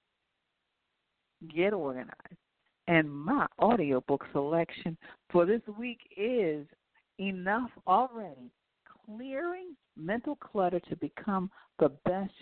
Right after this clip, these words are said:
You by Peter Wall. Ready. Clearing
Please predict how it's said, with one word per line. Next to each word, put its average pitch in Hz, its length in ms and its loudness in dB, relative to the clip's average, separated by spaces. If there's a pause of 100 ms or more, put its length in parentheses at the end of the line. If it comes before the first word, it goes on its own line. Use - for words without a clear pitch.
(100)
You 170 340 -2
by 123 80 -8 (1000)
Peter 226 320 6 (300)
Wall. 143 440 6 (3000)
Ready. 127 460 -12 (600)
Clearing 240 560 -10